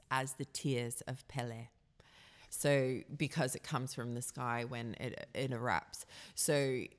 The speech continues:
you know, it can be found, eh, you know, in amongst this very dark black rock, which, um, is known as obsidian,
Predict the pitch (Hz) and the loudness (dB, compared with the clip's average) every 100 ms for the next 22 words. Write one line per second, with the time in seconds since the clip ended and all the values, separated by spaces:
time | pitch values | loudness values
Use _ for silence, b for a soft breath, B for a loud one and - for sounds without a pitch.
0 | _ 175 156 135 123 - 160 170 165 175 | _ 4 4 4 0 -2 -2 4 4 4
1 | 160 151 156 151 151 151 143 143 - - | 2 0 4 6 8 6 4 2 0 0
2 | 143 139 151 139 107 - - 175 165 151 | 0 0 0 0 -2 -4 2 4 6 4
3 | 139 - 160 147 160 156 156 151 143 139 | 2 -2 -4 -2 -2 2 4 4 2 -2
4 | 135 147 - - 160 147 135 - - - | -4 -8 -6 -2 2 0 -2 -12 -16 -6
5 | 156 151 135 139 - - _ - 165 156 | -2 -2 -2 -10 -16 -20 _ -16 -6 0
6 | 147 160 226 - - - B B B B | 2 2 0 -6 -16 -16 B B B B
7 | 151 117 - - - - 139 135 131 131 | 4 4 4 6 6 6 4 4 2 0
8 | 139 - - 147 143 143 135 131 131 - | -4 -8 0 2 4 4 4 2 0 -2
9 | - - 151 139 131 151 220 | -2 4 4 4 2 2 0